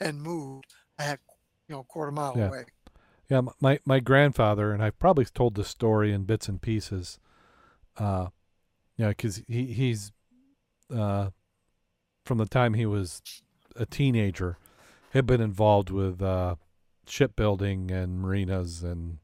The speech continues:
Speaker 2: boats and the, and Lake Michigan his whole entire life. And, uh, he used to have people come to the,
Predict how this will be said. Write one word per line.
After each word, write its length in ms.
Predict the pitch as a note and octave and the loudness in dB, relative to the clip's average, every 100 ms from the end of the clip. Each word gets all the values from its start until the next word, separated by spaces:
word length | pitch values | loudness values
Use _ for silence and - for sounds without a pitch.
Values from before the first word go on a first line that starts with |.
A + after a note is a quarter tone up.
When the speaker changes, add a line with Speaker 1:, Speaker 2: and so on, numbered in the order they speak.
| _ _ _ _ | _ _ _ _
Speaker 2:
boats 640 | - G#2 G2 F#2 - - - _ _ _ | -2 2 2 0 -10 -16 -18 _ _ _
and 140 | G#2 F#2+ | -6 -4
the, 140 | F#2 | -6
and 180 | - G2 | -6 -4
Lake 200 | F#2+ E2+ | -4 -4
Michigan 540 | G2 F#2+ G#2 F#2 F2+ F2 _ _ _ _ _ _ | -6 -6 -6 -6 -6 -8 _ _ _ _ _ _
his 180 | - A2+ | -6 -2
whole 160 | A2+ G#2+ | 0 0
entire 340 | F#2 G2+ F2+ | -2 -4 -4
life. 420 | F2 F2 F2 - _ _ _ _ - _ _ _ | -4 -6 -6 -10 _ _ _ _ -20 _ _ _
And, 480 | - A2 G2 F#2+ F#2 | 0 2 2 0 -2
uh, 260 | F#2+ F#2 F#2+ - | -2 -2 -4 -2
he 80 | C3+ | 0
used 140 | C#3+ | 4
to 60 | D3+ | 4
have 80 | B2 | 2
people 260 | C#3 C3 | 0 0
come 240 | B2 C3+ B2 | 0 -2 -2
to 120 | - | -2
the, 540 | A2 A2 G#2 G#2 G2+ | 0 0 0 -2 -4